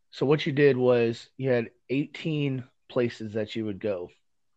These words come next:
And you would look at the menu and you would pick a shot, uh, to take, you know what I mean? Like, you know,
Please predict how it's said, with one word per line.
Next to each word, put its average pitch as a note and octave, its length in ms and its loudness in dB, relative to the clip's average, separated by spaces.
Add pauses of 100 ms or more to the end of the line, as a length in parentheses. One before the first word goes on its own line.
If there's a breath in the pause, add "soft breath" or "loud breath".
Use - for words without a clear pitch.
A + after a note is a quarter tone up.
(1160)
And G#2 720 -4 (880 soft breath)
you A#2 160 4
would B2 100 4
look E3 220 2
at D#3 80 -2
the D3 80 0
menu A#2+ 600 -2 (300)
and G#2 560 -4
you A#2+ 280 0
would A2 420 0 (160)
pick - 180 -2
a A#2+ 60 -4
shot, A2 460 0 (1000)
uh, G2 540 0 (2250)
to A2+ 120 -4
take, - 500 -6 (140)
you A2+ 120 -6
know G#2+ 80 -4
what G#2 80 -4
I G2+ 60 -6
mean? G#2 240 -6
Like, F2+ 320 -8 (200)
you F#2 140 -12
know, F2+ 220 -12